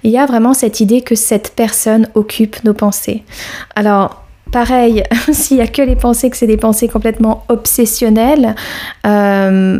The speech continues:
voilà, il y a toujours une limite. Il y a toujours une limite qui, qui ensuite, lorsqu'elle est franchie, ça devient pathologique, on est d'accord, et ça se transforme en stalking. On parle pas de ça, même si la femme a une tendance à stalker beaucoup plus que l'homme.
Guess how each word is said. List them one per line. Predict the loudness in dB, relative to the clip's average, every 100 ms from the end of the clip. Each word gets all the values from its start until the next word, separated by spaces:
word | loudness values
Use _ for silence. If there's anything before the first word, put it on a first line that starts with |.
| -2
voilà, | -2 2 2
il |
y | 2
a |
toujours | 0 0 2 2 4
une | 6 6
limite. | 6 6 4 0 -12 -16 -20 -20 -20 -4
Il |
y | -4
a |
toujours | 0 4
une | 6 6
limite | 6 6 4 2 -2 -14 -12
qui, | -4 0 4 4 4 2 -2 -4
qui | -8 -2
ensuite, | 0 0 0 0
lorsqu'elle | -2 -2 0 2
est |
franchie, | 0 0 -2 0 0 2 2 0 -18 -18
ça | -2 0
devient | 2 2 2
pathologique, | 0 2 2 4 4 2 -4 -4
on | 0
est | 2
d'accord, | 2 0 0 0 2
et | 0
ça | -2
se | -4
transforme | -2 -2 0 2 2
en | 2
stalking. | -2 -2 -2 0 2 4 2 -2 -14 -18 -20 -4
On | 0 2
parle | 2 0 0
pas | 0 2
de |
ça, | 0 -2 0
même | 2 2
si | 2 2
la | 4 0
femme | 0 0 2
a | 2
une | 2
tendance | 2 2 2 2
à | 0 0
stalker | -2 0 0 2 2 2 0 -10 -6 0
beaucoup | 0 2 -2
plus | -2 2 2 2 -4
que | 0
l'homme. | 2 2 -2